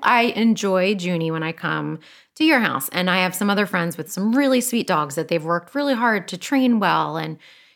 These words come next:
you know, that are good with kids, and, and I appreciate how well my kids interact with them, and my kids both used to be scared of dogs. So I think, you know, seeing, um, how they've been able to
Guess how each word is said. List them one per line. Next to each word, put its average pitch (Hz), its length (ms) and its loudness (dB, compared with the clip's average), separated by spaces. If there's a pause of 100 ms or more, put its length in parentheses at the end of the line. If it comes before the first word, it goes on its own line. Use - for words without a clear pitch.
(100)
you 247 100 4
know, 165 300 2
that 160 260 -2
are 202 200 4
good 190 240 0
with 165 240 -2
kids, 139 540 -6
and, 156 240 -4
and 156 120 -4
I 147 60 0
appreciate 208 760 -2 (280)
how 202 180 2
well 180 240 2
my 165 140 -2
kids 165 260 -4
interact 214 420 0
with 185 100 -6
them, 151 160 -4
and 151 80 -6
my 156 100 -4
kids 175 260 -6
both 226 300 0
used 190 180 -6
to 160 60 -14
be 160 80 -6
scared 165 320 -4
of 165 140 -4
dogs. 139 340 -4
So 196 140 0
I 165 100 2
think, 170 500 -4 (500)
you 214 140 0
know, 180 180 2
seeing, 190 840 -2 (140)
um, 156 300 -2
how 165 380 0
they've 170 260 0
been 160 140 -2
able 147 280 -4
to 147 640 -4